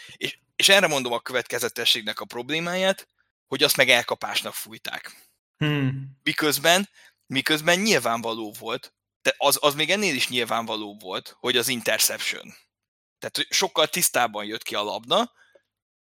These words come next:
Speaker 1: és, és arra rámondták, hogy elkapás. Mondom, a zászló miatt nem számított, nem számított volna, de hogy, hogy ezért gondolom problémásnak,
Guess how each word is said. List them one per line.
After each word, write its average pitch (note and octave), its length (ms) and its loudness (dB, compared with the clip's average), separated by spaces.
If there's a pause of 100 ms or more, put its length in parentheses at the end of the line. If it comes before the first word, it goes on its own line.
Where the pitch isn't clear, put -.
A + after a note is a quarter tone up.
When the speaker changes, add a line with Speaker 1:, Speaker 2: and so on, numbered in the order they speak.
(120)
Speaker 1:
és, - 360 2 (100)
és - 140 -2
arra D3 220 6
rámondták, C3 560 2
hogy A2+ 160 -8
elkapás. D3 600 0
Mondom, D#3+ 320 0
a C#3 140 0
zászló D3 400 4
miatt C#3+ 220 2
nem D#3+ 160 2
számított, A2+ 800 -4 (300)
nem A#2 120 -16
számított A#2 500 -4
volna, A2 480 -4 (920)
de C3 220 0
hogy, C#3+ 340 -4 (100)
hogy C#3 300 -4 (160)
ezért F#3 340 2 (220)
gondolom C3+ 360 0
problémásnak, A#2 840 -4